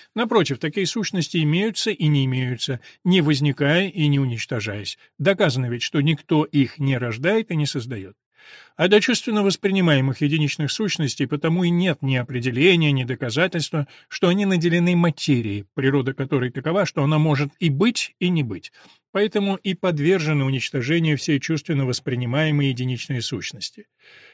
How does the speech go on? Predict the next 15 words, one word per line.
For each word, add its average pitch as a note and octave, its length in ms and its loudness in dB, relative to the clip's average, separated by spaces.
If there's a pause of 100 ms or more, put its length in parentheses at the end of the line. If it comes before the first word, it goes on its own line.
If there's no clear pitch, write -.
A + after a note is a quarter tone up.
Если G#3 320 2
же F3+ 120 2
доказательство D3+ 880 0
имеет D3 340 2
дело C#3 240 0
лишь C#3 240 0
с - 60 -14
тем, D3 200 0
что - 220 -4
необходимо, C3 640 -4 (360)
а B2+ 80 -2
определение D#3 520 2
служит C3+ 440 0
для C3+ 200 2
познания, C3 680 0